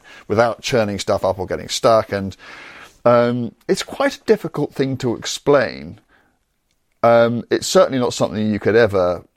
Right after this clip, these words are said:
explain using statistics or anything else, but once you see it and once you feel it, you know why people, despite the fact that,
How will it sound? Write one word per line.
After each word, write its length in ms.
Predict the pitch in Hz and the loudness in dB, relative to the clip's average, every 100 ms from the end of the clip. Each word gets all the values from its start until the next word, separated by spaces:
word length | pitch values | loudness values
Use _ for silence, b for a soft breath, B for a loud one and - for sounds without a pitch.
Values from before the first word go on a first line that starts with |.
| - | -8
explain 500 | 110 - 107 95 95 | -8 -6 -4 -4 -2
using 360 | 95 92 90 | -4 -4 -6
statistics 540 | 90 - 160 - 78 - | -6 0 0 0 -6 -2
or 80 | 90 | -4
anything 280 | 87 90 | -4 -4
else, 280 | 92 85 - | -2 -2 -2
but 340 | - 110 82 - | 0 2 2 -4
once 460 | 98 123 202 - 160 | -2 0 0 -2 -6
you 120 | 143 | -4
see 400 | - - 170 110 | -2 2 2 2
it 160 | 92 | 0
and 120 | 101 113 | 0 -2
once 240 | 110 - | -2 -4
you 60 | 113 | -8
feel 400 | - 151 120 73 | -2 0 2 -2
it, 220 | - - | -8 -6
you 140 | 123 | -2
know 300 | 113 123 131 | 2 4 4
why 260 | 110 101 98 | 4 2 0
people, 380 | - 107 - 82 | -2 -8 -6 -8
despite 380 | - - 147 - | -4 0 0 0
the 60 | |
fact 260 | 104 95 120 | -2 -2 0
that, 180 | - | -6